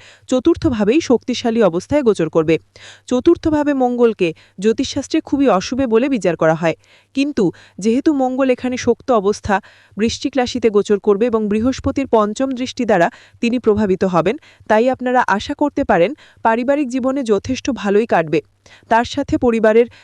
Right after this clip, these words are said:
ধনসম্পত্তি, জমি জায়গা বৃদ্ধি হওয়ার একটা প্রবল সম্ভাবনা কিন্তু এই সময় দেখা যাচ্ছে,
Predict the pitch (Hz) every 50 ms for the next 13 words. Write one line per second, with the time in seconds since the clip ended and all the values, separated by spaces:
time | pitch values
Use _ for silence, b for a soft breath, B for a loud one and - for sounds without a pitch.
0 | b b b 185 214 214 208 220 240 - 254 247 240 220 - 240 233 _ - 233
1 | 220 190 202 190 214 220 202 226 220 214 214 220 190 202 202 180 - - 214 214
2 | 208 196 190 185 - - 277 - - 226 214 202 220 240 247 - - 226 196 196
3 | 190 208 190 190 185 190 185 - 165 165 - 247 254 214 170 170 - - 170 196
4 | 269 247 208 165 - 185 160 160 156 - - -